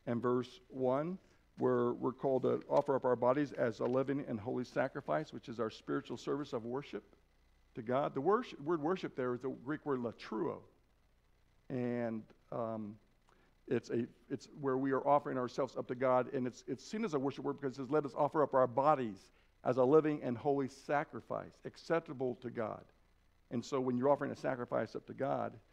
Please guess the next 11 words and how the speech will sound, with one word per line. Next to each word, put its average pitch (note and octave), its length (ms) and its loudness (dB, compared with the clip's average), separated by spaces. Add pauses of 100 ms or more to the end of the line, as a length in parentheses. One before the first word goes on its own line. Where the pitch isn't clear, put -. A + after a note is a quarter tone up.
(300)
it A#2 140 -10
becomes A2 500 -6
a A2 60 -10
worship A2 420 -8 (200)
act. A#2+ 340 -8 (760)
A B2+ 100 4
loving D3 560 4 (100)
respect - 680 -2 (520)
for C3+ 100 -8
God B2 340 0 (460)
is A#2+ 320 -4